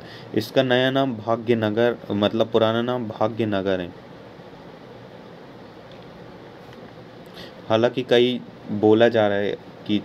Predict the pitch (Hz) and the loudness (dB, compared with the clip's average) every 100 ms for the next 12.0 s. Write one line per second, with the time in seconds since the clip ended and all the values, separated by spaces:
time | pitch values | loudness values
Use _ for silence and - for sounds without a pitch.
0 | - 107 107 107 - 107 104 101 98 95 | 2 4 4 -2 2 6 6 6 4 2
1 | 92 104 - 98 95 98 104 120 123 113 | 2 0 -2 -2 0 -2 -2 -2 0 2
2 | 110 104 - 113 113 - - - 107 127 | 4 4 2 -2 -2 -6 -12 0 4 4
3 | 135 120 113 120 120 123 120 117 113 107 | 6 6 4 2 -2 0 -2 0 -2 2
4 | 113 110 - 107 104 107 107 110 113 113 | 0 0 0 2 2 0 2 2 4 2
5 | 110 104 101 - 98 98 98 104 104 110 | 4 0 -2 -6 2 4 4 0 -2 -2
6 | 110 123 110 104 101 95 90 87 87 - | -2 -2 -2 0 2 2 0 -4 -12 -18
7 | - - - - - - - - - - | -20 -20 -20 -20 -20 -20 -20 -20 -20 -14
8 | - 120 117 139 135 131 127 123 120 123 | 0 2 4 4 6 4 4 -2 0 0
9 | 131 - 135 120 113 113 117 113 113 127 | 0 -2 2 4 2 2 4 4 2 -6
10 | 123 117 110 107 107 113 123 127 117 107 | 2 2 2 -2 4 2 4 2 2 2
11 | 113 101 - - - - 98 98 - 101 | 2 0 -4 -16 -20 -2 0 2 2 -2